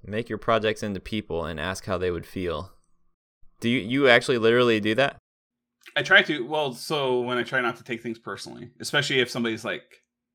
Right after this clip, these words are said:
Speaker 2: again, like, code reviewing or something like that, it's just like, "Okay, well, I disagree with you personally, but for the project's sake,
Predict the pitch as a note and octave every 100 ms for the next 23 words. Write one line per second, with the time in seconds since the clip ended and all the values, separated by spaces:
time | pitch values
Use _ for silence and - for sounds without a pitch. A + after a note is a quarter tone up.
0 | _ _ A2 G#2+ E2+ E2+ - G2+ G#2 G#2
1 | F#2+ F#2+ G2 - G#2+ G#2 G#2 - - -
2 | - - - - - A2 - - A#2+ A2+
3 | - - _ _ _ - B2+ C#3 C#3 C#3
4 | B2+ A#2+ G#2+ G2 - C3 A2+ - G#2 A2
5 | A2+ G#2 - _ _ _ - G2+ - C#3
6 | D3 C3+ A#2 - G2+ F2+ - -